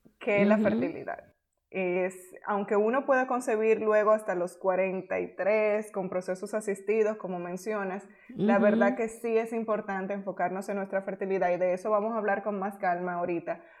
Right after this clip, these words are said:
Speaker 1: Pero sí, no digo los treinta, el número, veintinueve a treinta, digo tal vez los treinta y pico,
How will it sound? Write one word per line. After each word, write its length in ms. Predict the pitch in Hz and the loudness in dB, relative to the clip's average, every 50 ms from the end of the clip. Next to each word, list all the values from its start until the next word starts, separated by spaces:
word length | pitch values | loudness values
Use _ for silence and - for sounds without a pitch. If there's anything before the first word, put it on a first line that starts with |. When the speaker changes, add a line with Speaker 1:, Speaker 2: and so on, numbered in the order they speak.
| _ _ _ - | _ _ _ -4
Speaker 1:
Pero 300 | 214 208 208 196 202 208 | -2 0 2 2 2 0
sí, 440 | 202 - - 240 240 247 262 - - | 0 -4 -4 -2 0 0 0 0 2
no 140 | 262 233 233 | 2 6 8
digo 180 | 240 254 269 285 | 8 12 12 12
los 220 | 285 254 247 - - | 12 12 4 4 2
treinta, 320 | 220 220 226 247 240 240 | 2 2 2 4 2 2
el 400 | 233 - 214 196 196 175 160 180 | 2 2 2 2 2 2 2 2
número, 360 | 196 214 214 196 185 180 180 170 | 2 2 2 0 0 -2 -2 0
veintinueve 460 | 175 190 196 185 180 190 202 202 196 | 0 -2 0 0 0 0 2 0 0
a 60 | 196 | 0
treinta, 240 | 208 196 185 175 185 | 0 -4 -4 -2 -2
digo 180 | 185 180 190 190 | -2 0 0 0
tal 140 | 196 185 175 | 0 0 2
vez 120 | 180 196 208 | 2 0 0
los 220 | 220 214 220 - - | 0 -4 -4 -6 -4
treinta 540 | 202 196 190 196 190 190 190 - 185 175 | -2 -2 -2 -2 -2 -4 -4 -2 -2 0
y 360 | 170 170 165 165 - - _ _ _ _ _ _ _ _ _ - | 0 0 -2 -4 -6 -12 _ _ _ _ _ _ _ _ _ -6
pico, 600 | 233 226 - - - 202 214 254 - - - | -6 -6 -6 -4 0 0 0 0 0 -6 -18